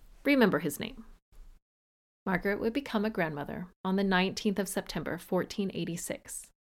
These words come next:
when Elizabeth gave birth to her first child, Arthur, in Winchester. Yes, those who are good at math will have noticed that this is not nine months.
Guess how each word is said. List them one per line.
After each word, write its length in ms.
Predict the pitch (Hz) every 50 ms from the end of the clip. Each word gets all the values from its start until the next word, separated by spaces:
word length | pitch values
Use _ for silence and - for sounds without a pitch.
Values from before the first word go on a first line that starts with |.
| _ _
when 140 | - 190 180
Elizabeth 480 | 180 180 185 180 180 202 226 226 220 -
gave 280 | - 190 185 180 -
birth 320 | - 170 147 143 147 - -
to 140 | - - 165
her 100 | 165 170
first 500 | - - - - 156 147 147 - - -
child, 460 | - 165 156 - - - - - - - _ _ _ _ _ _ _ -
Arthur, 380 | 175 156 151 - - - - - _ _ _ _ _
in 120 | 190 185 170
Winchester. 560 | 156 147 147 - - 165 - - - - - - - _ _ _ _ _ _ _ _ _ _ _ _ _ _ _ - -
Yes, 460 | 220 202 196 185 - - - - - - - _
those 340 | - 214 226 233 233 226 -
who 100 | - 240
are 140 | 240 240 240
good 160 | 233 240 254
at 80 | 285 -
math 400 | 202 160 156 165 180 180 - -
will 220 | 160 180 190 208
have 180 | 202 233 233 226
noticed 400 | 202 175 170 180 185 180 - -
that 200 | - 185 - -
this 260 | - 190 202 - -
is 220 | - 208 208 214 -
not 320 | 180 170 175 160 - 214
nine 260 | 185 156 160 185 196
months. 540 | 196 233 277 247 175 - - - - - -